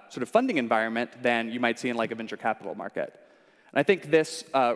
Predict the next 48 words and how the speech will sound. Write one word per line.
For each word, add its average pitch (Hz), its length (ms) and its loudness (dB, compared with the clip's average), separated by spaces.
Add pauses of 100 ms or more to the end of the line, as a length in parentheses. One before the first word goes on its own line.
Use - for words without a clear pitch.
leads 143 260 2
to 147 140 -2
some 135 200 0
unique 151 380 -4
problems 120 540 0
that 117 100 2
we 113 120 -2
have 110 400 2
in 123 120 -4
donor 131 240 2
coordination 120 600 -2
in 117 180 -4
the 120 80 0
effective 120 320 -2
altruism 113 400 -2
community 107 380 -6
that 104 160 -6
don't 127 180 0
exist 107 320 -6
elsewhere. - 400 -8 (960)
So, 117 340 0
uh, 107 340 2
I've 117 140 -2
got 120 160 2
four. 131 460 0 (360)
The 135 100 -6
first 208 360 -2
is 151 100 -4
a 156 40 0
problem 143 400 2
I 131 120 2
call 127 380 0
the 120 340 0
minimum 151 480 0
viable 120 440 2
fundraise. 101 680 -4 (400)
So 113 320 0
the 110 80 -6
way 113 100 0
this 110 220 -4
works - 400 -4
is 110 240 0
if 120 140 -8
I'm 120 100 -4
starting 135 300 -2
a - 20 -2
new 120 140 -2
project 123 560 -4